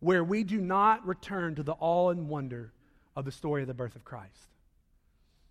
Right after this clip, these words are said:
So this morning, we're gonna look at several passages of Scripture.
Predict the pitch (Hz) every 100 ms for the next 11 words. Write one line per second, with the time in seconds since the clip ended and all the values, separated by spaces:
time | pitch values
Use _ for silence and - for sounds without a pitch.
0 | _ _ _ _ - 175 165 220 220 190
1 | 214 190 190 202 185 - 196 202 214 175
2 | 202 185 165 156 151 147 - 190 - 208
3 | 208